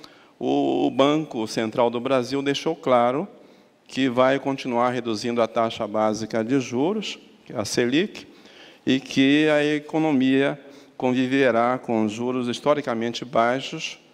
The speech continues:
por um bom tempo. Na divulgação, o Banco Central indicou que, mesmo que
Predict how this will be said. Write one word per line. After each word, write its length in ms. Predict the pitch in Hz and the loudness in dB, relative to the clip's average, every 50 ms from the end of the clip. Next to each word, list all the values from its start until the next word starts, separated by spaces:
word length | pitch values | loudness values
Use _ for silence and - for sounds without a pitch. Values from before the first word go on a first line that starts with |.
| _ _ _ _ _ _ | _ _ _ _ _ _
por 120 | - 113 113 | -2 0 0
um 140 | 113 117 117 | 0 0 2
bom 180 | 131 139 143 | 2 0 0
tempo. 420 | 143 - 135 123 117 104 - - - - - - _ _ _ _ _ _ _ _ _ _ _ _ _ - - _ - | 0 0 0 2 0 0 -4 -10 -20 -20 -20 -20 _ _ _ _ _ _ _ _ _ _ _ _ _ -20 -16 _ -4
Na 220 | 110 101 98 101 | 0 2 2 2
divulgação, 800 | 101 98 92 104 107 113 117 113 - - - 127 139 151 160 151 | 0 -2 -4 -4 0 0 0 0 0 -2 -2 0 0 0 0 0
o 340 | 113 101 101 98 95 95 95 | -2 -2 -2 -4 -4 -4 -4
Banco 240 | 92 104 101 - - | -2 -2 -4 -4 -4
Central 640 | - 113 107 101 - 107 110 104 113 117 123 127 - _ _ _ _ _ _ _ _ - | -2 -2 -2 -2 0 2 4 4 4 2 0 -2 -8 _ _ _ _ _ _ _ _ -8
indicou 420 | - 123 - - 117 123 135 147 143 | -8 -8 -4 0 2 4 4 4 2
que, 160 | 139 - 131 | -2 -4 -6
mesmo 560 | 117 107 117 135 151 156 151 135 127 123 113 101 | -4 0 2 4 4 4 2 0 -2 -6 -6 -6
que 420 | - - 113 110 104 87 82 | -4 -2 0 2 2 0 -2